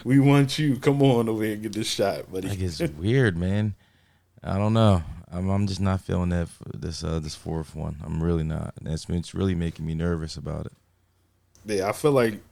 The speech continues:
Speaker 1: the fourth one should be, like, optional. Like, you want it, you get it. You don't want it,
Speaker 2: Mm-hmm.
Speaker 1: it's cool. Like,
Speaker 2: Yeah.
Speaker 1: you know, it's up to you.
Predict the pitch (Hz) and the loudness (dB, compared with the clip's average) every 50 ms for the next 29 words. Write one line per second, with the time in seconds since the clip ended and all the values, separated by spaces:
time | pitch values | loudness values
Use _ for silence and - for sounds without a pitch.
0 | _ - - 101 92 - - - 113 120 117 110 - 110 110 101 - - 101 92 | _ -8 -6 -6 -6 -6 -4 0 0 0 0 0 -2 -2 -2 -2 -2 -4 -6 -4
1 | 90 101 101 98 92 87 87 85 78 76 - _ - - 95 92 - - - - | -4 -4 -4 -2 -2 -2 -2 -4 -6 -10 -16 _ -10 -8 -8 -8 -6 -8 -8 -8
2 | 76 71 73 71 - _ _ _ - 82 78 78 71 67 - _ _ _ _ _ | -8 -10 -12 -12 -14 _ _ _ -14 -10 -8 -8 -8 -10 -14 _ _ _ _ _
3 | _ _ _ _ - 78 85 92 95 92 95 113 131 139 143 143 143 139 139 131 | _ _ _ _ -20 -20 -20 -20 -20 -6 2 6 8 8 8 8 8 6 4 4
4 | - - - - _ _ _ _ _ _ _ _ _ _ _ _ _ _ - 92 | 0 -4 -14 -20 _ _ _ _ _ _ _ _ _ _ _ _ _ _ -16 -12
5 | 95 95 92 92 92 104 107 95 82 80 73 - - - - - 85 85 85 85 | -10 -10 -8 -6 -4 -2 -2 -2 -2 -4 -6 -10 -12 -16 -14 -12 -10 -8 -8 -6
6 | 85 107 117 123 127 120 120 123 123 120 120 120 117 117 110 107 101 92 85 80 | -2 2 4 4 4 4 4 2 2 2 4 6 8 8 8 8 6 6 4 2
7 | 95 95 - - - 123 117 101 92 80 71 - _ _ _ 85 101 120 117 104 | 0 -2 -4 -4 -2 -2 0 0 -2 -4 -6 -10 _ _ _ 2 6 6 8 8
8 | 95 87 85 80 76 73 - _ _ _ _ _ 107 104 104 101 101 101 95 92 | 8 6 4 2 0 -4 -8 _ _ _ _ _ -10 -6 -4 0 0 2 2 2
9 | 92 90 87 78 - - _ _ _ 92 92 92 90 98 101 98 82 80 92 92 | 0 -2 -4 -6 -10 -16 _ _ _ -6 -6 -4 -2 0 0 0 -2 -4 -8 -6
10 | 95 113 117 104 90 82 78 | -4 -2 -2 -2 -2 -4 -6